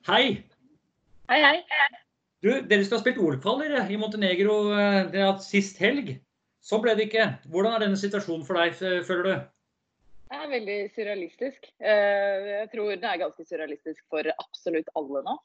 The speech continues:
Speaker 2: Eh, det er som du sier, vi skulle vært i en kvalik og, og liksom kjempet for å, for å klare å, å komme oss dit alle håndballspillere har lyst til å være. Så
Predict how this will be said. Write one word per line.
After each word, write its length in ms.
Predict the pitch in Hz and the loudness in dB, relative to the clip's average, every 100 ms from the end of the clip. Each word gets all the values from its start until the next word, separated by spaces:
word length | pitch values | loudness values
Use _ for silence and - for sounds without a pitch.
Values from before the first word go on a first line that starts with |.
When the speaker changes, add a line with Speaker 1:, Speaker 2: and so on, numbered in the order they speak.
| _ _ _ _ | _ _ _ _
Speaker 2:
Eh, 400 | 208 202 196 190 | -6 -4 -2 -4
det 560 | 190 185 185 185 185 226 | -6 -14 -14 -14 -6 -2
er 80 | 247 | 0
som 140 | 254 | 0
du 40 | 254 | 2
sier, 180 | 254 240 | 2 2
vi 80 | |
skulle 320 | 233 240 233 220 | 2 2 4 4
vært 220 | 196 - | 2 2
i 40 | 214 | 0
en 120 | 208 214 | 0 -6
kvalik 400 | 196 170 180 202 | -2 -2 -2 -4
og, 280 | 208 185 185 185 - - _ | -2 0 -2 -4 -18 -20 _
og 100 | - | -2
liksom 220 | 240 226 208 | 0 0 0
kjempet 320 | 220 175 165 | 0 0 0
for 140 | 180 190 | 0 2
å, 320 | 196 190 190 185 | 2 0 -4 -6
for 140 | 208 | -10
å 100 | 208 208 | -10 -8
klare 240 | 208 175 | -6 -4
å, 220 | 185 180 185 180 175 - | -4 -4 -4 -4 -6 -8
å 100 | 190 | -8
komme 300 | - 170 170 | -6 -8 -8
oss 80 | 180 _ | -12 _
dit 180 | 170 185 | -8 -8
alle 560 | 247 208 - - 202 170 | -2 -2 0 0 2 2
håndballspillere 480 | 175 165 156 - 165 | 0 2 0 2 -2
har 80 | 165 | -2
lyst 140 | 156 | -4
til 20 | |
å 60 | 165 | -4
være. 160 | 143 214 - - _ _ - - - | -4 -6 -12 -20 _ _ -20 -18 -6
Så 120 | 226 | 0